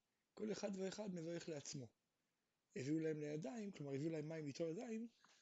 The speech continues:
אז כל אחד ואחד נוטל ידו אחת, כלומר, נטלו רק יד אחת, אותה יד שמחזיקה את הגביע. "הביאו להם פרפרת, כל אחד ואחד מברך לעצמו."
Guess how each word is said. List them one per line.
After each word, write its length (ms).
אז 140
כל 140
אחד 200
ואחד 260
נוטל 180
ידו 300
אחת, 280
כלומר, 180
נטלו 160
רק 120
יד 100
אחת, 420
אותה 200
יד 180
שמחזיקה 560
את 140
הגביע. 600
"הביאו 220
להם 220
פרפרת, 540
כל 160
אחד 220
ואחד 480
מברך 460
לעצמו." 480